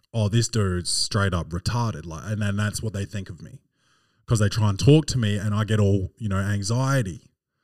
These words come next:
Don't talk back. And they're like, "Oh shit, he's got problems." Or they'll ask me a simple question, I won't even know how to answer it.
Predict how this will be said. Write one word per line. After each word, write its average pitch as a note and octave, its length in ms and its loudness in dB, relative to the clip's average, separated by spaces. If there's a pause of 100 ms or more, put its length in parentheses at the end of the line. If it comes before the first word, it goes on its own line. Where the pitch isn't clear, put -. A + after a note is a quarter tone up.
(240)
Don't G#2 240 2
talk G#2 260 0
back. C3+ 360 2
And A2 100 -2
they're G#2+ 80 2
like, G2+ 180 0
"Oh F#2 260 -4
shit, D#2+ 280 -6
he's F#2+ 240 -4
got - 220 -10
problems." - 420 -8
Or A2+ 180 4
they'll A2+ 220 6
ask A2+ 240 2
me A2+ 120 4
a G#2 60 0
simple A2 380 0
question, C3+ 400 2
I A#2 80 4
won't A2+ 220 6
even G2 200 -2
know F#2+ 140 0
how F2+ 160 -2
to E2 60 -8
answer D#2+ 380 -10
it. - 80 -18